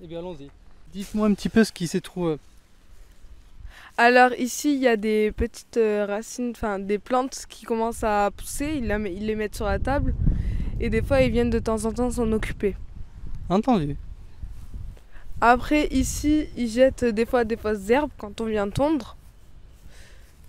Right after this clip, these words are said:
Speaker 2: Après, là, nous avons des tomates. Euh, là-bas, des poireaux. Et là-bas,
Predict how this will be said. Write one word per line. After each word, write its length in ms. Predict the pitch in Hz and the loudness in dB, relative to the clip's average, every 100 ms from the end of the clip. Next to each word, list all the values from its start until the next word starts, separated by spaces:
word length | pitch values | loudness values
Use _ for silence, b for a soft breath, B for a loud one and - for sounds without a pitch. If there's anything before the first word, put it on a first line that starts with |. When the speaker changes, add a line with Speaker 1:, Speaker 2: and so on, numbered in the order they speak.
| b b b b - | b b b b -12
Speaker 2:
Après, 400 | - 240 226 277 | -2 0 2 6
là, 160 | 254 247 | 6 6
nous 180 | 240 220 | 2 2
avons 160 | 214 214 | 0 0
des 140 | 208 | 0
tomates. 560 | 220 208 233 349 - - _ _ _ _ _ _ _ _ _ _ - - - - B B _ _ - | 2 4 4 4 -6 -16 _ _ _ _ _ _ _ _ _ _ -18 -18 -18 -20 B B _ _ 0
Euh, 300 | 220 220 220 | 4 4 6
là-bas, 380 | 240 233 240 233 | 8 8 6 4
des 120 | 233 | 2
poireaux. 580 | - 233 214 208 254 403 _ _ _ b b b - | 4 2 2 4 2 0 _ _ _ b b b 0
Et 300 | 247 240 240 | 2 2 2
là-bas, 420 | 240 233 277 | 2 2 0